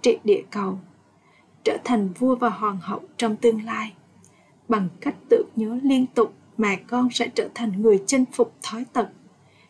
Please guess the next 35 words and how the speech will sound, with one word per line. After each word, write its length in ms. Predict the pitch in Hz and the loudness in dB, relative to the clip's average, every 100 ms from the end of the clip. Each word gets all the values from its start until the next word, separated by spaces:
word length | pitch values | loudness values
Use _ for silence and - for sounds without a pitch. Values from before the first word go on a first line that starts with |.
| _ | _
Con 300 | - 220 214 220 | -4 -2 -2 -2
sẽ 200 | - 240 - | -2 -2 -2
trở 140 | 233 - | -4 -2
thành 220 | 247 185 - | -2 -2 0
linh 220 | 254 233 247 | 2 2 2
hồn 240 | 240 202 185 | 0 -2 -4
thanh 220 | - 240 233 | -6 -4 -4
khiết, 300 | - 285 330 - _ _ | -4 -4 -4 -10 _ _
linh 240 | 240 254 247 | 0 2 2
hồn 280 | 240 214 185 | 2 0 2
từ 200 | 208 190 190 | 2 2 2
thiện. 280 | 214 196 - - _ _ - - _ | 0 0 -2 -20 _ _ -20 -20 _
Con 300 | 240 220 214 | -2 -2 -2
sẽ 200 | 208 247 - | -4 -4 -2
trở 160 | 240 226 | -4 -2
thành 260 | - 233 214 | -2 0 4
người 240 | 214 196 | 2 2
cai 140 | - 277 | 0 -2
trị 260 | - 247 - | 0 0 2
địa 200 | 208 - - | 2 2 0
cầu, 320 | 202 196 196 - _ _ - | -8 -6 -8 -14 _ _ -6
trở 140 | 226 349 - | -6 -4 -2
thành 280 | 233 202 185 - | 0 0 -4 -8
hoàng 380 | 226 208 190 | -4 -2 -2
đế 220 | 190 196 247 | 0 0 0
và 100 | 262 | -2
nữ 220 | 208 - - | -2 -4 -4
hoàng 280 | 240 208 180 | -2 -2 -2
thế 180 | - 226 - | -8 -10 -4
giới 280 | 226 226 294 - | -2 -2 -6 -6
cho 240 | 247 226 208 | -2 -2 -2
hai 260 | - 220 208 | -6 -2 0
mươi 100 | 202 | 0
mốt 140 | 285 - | -2 -6
kiếp. 160 | - 311 | -2 -2